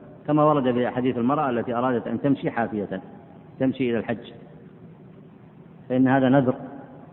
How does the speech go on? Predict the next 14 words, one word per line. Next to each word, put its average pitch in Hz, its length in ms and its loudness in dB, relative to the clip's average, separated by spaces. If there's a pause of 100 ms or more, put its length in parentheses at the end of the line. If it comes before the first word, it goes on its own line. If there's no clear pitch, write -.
لكن 131 280 2
مع 147 160 2
ذلك 135 400 0
دلها 131 340 2
النبي 123 300 2
عليه 120 180 2
الصلاة 113 260 -4
والسلام 117 440 0 (960)
إلى 139 360 2 (1080)
السنة، 117 440 2 (360)
فيرد 131 360 2
الإنسان 113 320 -2
إلى 135 180 -2
السنة. 101 340 -8